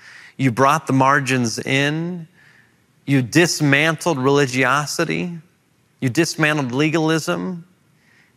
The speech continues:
and you brought your life full of both grace and truth. Jesus, you laid down your life for us, having lived the life that we should have lived, dying the death that we deserve,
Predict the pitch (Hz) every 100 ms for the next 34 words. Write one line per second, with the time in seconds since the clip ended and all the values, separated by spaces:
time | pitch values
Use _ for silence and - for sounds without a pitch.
0 | - 135 135 120 143 151 156 _ _ _
1 | _ 120 139 156 127 - 104 - - _
2 | _ _ - 139 131 113 110 - 127 131
3 | 156 147 - - 135 135 - 104 92 95
4 | - _ _ _ _ - 147 - 147 135
5 | 151 165 147 156 151 156 147 135 135 143
6 | - 135 131 143 131 - - - _ _
7 | _ _ _ - 151 147 143 165 160 160
8 | 147 156 147 135 131 127 - 139 123 123
9 | 120 123 - - _ _ _ _ 143 143
10 | 175 175 156 120 135 135 - 120 123 113
11 | 107 110 104 107 -